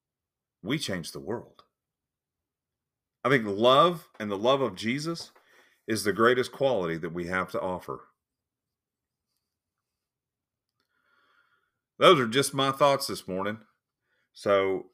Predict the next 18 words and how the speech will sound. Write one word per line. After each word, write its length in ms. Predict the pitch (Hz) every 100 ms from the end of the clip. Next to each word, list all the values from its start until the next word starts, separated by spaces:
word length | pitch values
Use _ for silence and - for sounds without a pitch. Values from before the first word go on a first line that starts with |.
| -
I'd 280 | 127 156 127
like 200 | 131 131
to 100 | 107
pray 240 | - 160
for 280 | 160 110 117
us, 260 | 143 - _ _ _ -
and 320 | 101 101 101
then 380 | 117 117 110 98 _ _ _ _
we 180 | 104 139
will 160 | 113
wrap 340 | 104 120 120 143
up 380 | 147 113 - _ _ _ -
another 480 | 95 101 123 151 156
edition 400 | 156 170 113 95
of 140 | 90
the 60 | 90
Daily 260 | 95 101
Grind. 400 | 104 107 95 78